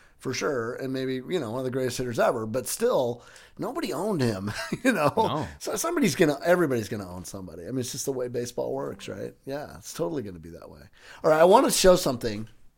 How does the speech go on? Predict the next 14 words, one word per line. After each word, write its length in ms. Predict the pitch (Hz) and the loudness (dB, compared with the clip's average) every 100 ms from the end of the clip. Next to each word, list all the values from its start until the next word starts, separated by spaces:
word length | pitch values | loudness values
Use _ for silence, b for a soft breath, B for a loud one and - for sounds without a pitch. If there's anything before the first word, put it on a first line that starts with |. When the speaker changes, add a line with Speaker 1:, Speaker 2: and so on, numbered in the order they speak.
| _ _ _ | _ _ _
Speaker 1:
We're 100 | 135 | 2
gonna 140 | 156 151 | 4 6
Speaker 2:
Mm-hmm. 40 | |
Speaker 1:
look 120 | 151 | 6
at 120 | 143 113 | 4 0
this. 420 | 104 101 - - - b b b | -2 -2 -10 -16 -20 b b b
Do 80 | 156 | 4
you 80 | 180 | 6
know, 260 | 233 - - 131 | 6 4 -10 -12
do 100 | - | -2
you 160 | 160 240 | -2 4
ever 220 | 180 185 156 | 6 6 8
look 280 | 131 139 | 8 6
at 300 | 151 131 117 | 4 -2 -4